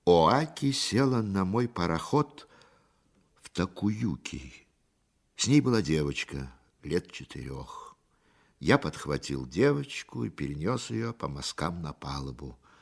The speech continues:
а она поднялась следом, взяла у меня девочку и сказала: "Простите за беспокойство".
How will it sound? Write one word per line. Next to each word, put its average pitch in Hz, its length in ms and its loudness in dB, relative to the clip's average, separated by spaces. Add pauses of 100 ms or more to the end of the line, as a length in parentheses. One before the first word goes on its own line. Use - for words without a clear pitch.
(320)
а 71 200 0
она 73 300 -4
поднялась 73 580 -6
следом, 85 540 -6 (140)
взяла 71 320 -6
у 71 60 -10
меня 71 180 -12
девочку 139 480 -4
и 117 60 -10
сказала: 65 640 -10 (1400)
"Простите - 580 -2
за 110 160 -4
беспокойство". 76 1080 -6